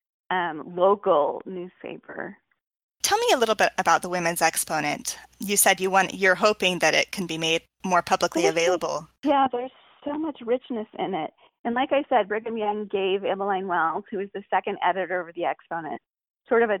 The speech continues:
Speaker 1: charge to, to keep women's history in their biographies. And I think one of the richnesses of the Exponent is the obituaries. And I love that you can, you can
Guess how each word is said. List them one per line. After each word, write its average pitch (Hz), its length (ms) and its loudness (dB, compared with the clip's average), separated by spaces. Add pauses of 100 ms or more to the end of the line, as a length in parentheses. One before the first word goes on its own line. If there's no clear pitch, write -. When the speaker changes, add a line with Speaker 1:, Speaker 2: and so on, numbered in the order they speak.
(140)
Speaker 1:
charge 220 420 4 (560)
to, 196 500 -2 (320)
to 240 80 -8 (160)
keep 226 240 -8
women's 208 400 2
history 160 640 -4
in 160 280 -4
their 160 160 0
biographies. 160 680 2 (480)
And 214 140 4
I 233 80 2
think 294 300 -2
one 208 160 2
of 202 100 -2
the 190 60 0
richnesses 220 880 -2
of 233 60 -10 (720)
the 202 100 -6 (100)
Exponent 196 720 -4
is 175 340 0 (240)
the 190 120 2
obituaries. - 840 2 (380)
And 208 400 4
I 208 180 6
love 233 480 4 (140)
that 185 420 -2
you 202 220 -10
can, 190 500 -10 (120)
you 208 120 -4
can 196 180 -4